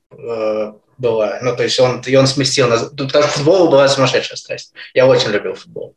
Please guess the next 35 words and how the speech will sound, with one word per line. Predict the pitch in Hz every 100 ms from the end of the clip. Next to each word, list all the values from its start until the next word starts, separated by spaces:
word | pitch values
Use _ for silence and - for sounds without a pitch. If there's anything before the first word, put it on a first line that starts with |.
| _ - - -
Вот. | 120 107 135
Ну, |
два-два, | 131 156 170 - 180 220
э, | 208 139 143 139 135
чтобы | 131 - 127 127 127
и |
покер, | 131 151 139 135
и |
футбол, | 131 135 160 165
наверное, | 135 131
супер | 131 - -
сложно, | - 117 110
чтобы | 107 117 - - - -
с | -
оди-, | 120
одинаковой | 135 123 131 131 123 113 104 - -
<laughs> | -
стра-, | - - 165 - 135
стра-, | - 147
страстью, | 160 147 156 151 135 123 - -
чтобы | - - 151 135
любить, | 139 139 185 -
где | 123 123
что-то, | 110 156 151
ну, | 131 143 135 120
покер | 156 151 143
выместил. | 143 117 - - 110 -
Все | 123
же | 123 120 - -
покер | - 147 151 135
приносит | 139 139 131 135
деньги, | 151 175 156
покер | - 127 135 123
интересен, | - 131 156 156 127 113 110 _ _
ну, | 123 117 113